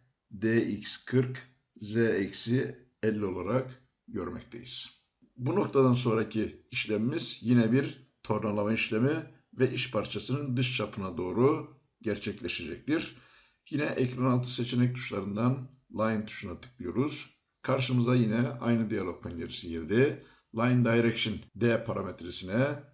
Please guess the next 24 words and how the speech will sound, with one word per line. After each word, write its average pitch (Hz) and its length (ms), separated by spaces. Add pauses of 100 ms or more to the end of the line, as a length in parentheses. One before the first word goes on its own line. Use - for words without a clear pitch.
(140)
tornalama 113 500
işleminin 113 440
doğrultusunu 104 560
tanımlıyoruz. 92 880
Tornalama 165 420
işlemimiz 151 760
iç - 180
parçamızın 127 600
dış - 180
çapına 117 380
doğru 104 200
yani 107 320
yukarı 117 400
doğru 95 240
olduğu 90 240
için - 440
ekran 117 320
altı 110 260
seçenek 117 420
tuşlarından 95 720 (420)
up 127 160
tuşuna 87 340
tıklıyoruz. 113 760 (240)
Devamındaki 135 880